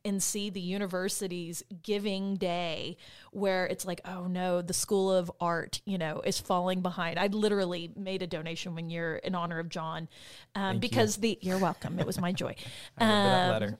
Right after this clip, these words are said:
Speaker 1: yes,
Speaker 2: <laughs>
Speaker 1: it, because it was like, I could see that the School of Art was, like, falling behind. It's like, I don't, I don't have a connection other to the School of Art other than, you know, it gave me John as my intern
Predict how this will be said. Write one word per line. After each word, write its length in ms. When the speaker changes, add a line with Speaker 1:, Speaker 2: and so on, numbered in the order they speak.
Speaker 1:
yes, 460
Speaker 2:
<laughs> 40
Speaker 1:
it, 260
because 280
it 80
was 160
like, 360
I 160
could 220
see 440
that 180
the 60
School 380
of 180
Art 400
was, 280
like, 240
falling 420
behind. 380
It's 140
like, 120
I 140
don't, 240
I 120
don't 160
have 140
a 60
connection 560
other 320
to 100
the 80
School 240
of 160
Art 240
other 200
than, 380
you 140
know, 100
it 80
gave 180
me 120
John 360
as 140
my 120
intern 600